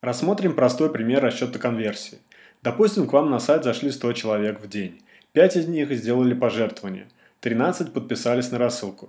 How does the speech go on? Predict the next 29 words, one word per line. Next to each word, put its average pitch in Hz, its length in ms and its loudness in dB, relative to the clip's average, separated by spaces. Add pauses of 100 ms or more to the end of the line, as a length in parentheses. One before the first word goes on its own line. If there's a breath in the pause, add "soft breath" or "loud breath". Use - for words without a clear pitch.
Таким 143 280 -2
образом, 175 340 2
конверсия 123 460 0
для 107 120 -8
пожертвований 143 540 0
будет 127 180 -2
составлять 127 480 -4
пять 131 220 2
процентов, 107 460 -8
а 101 60 -10
конверсия 117 480 -6
для 104 120 -8
подписки 170 500 -4
на 165 100 -2
рассылку — 147 460 -2
тринадцать. 110 640 -6 (540 loud breath)
Таким 135 240 4
образом, 175 320 4
для 143 100 2
того, 135 240 6
чтобы 123 240 -2
сайт 135 240 4
был 123 140 -2
более 120 280 2
эффективным, 165 520 0
необходимо 117 460 0
стараться 117 500 -2
делать 107 240 -4
так, 170 260 0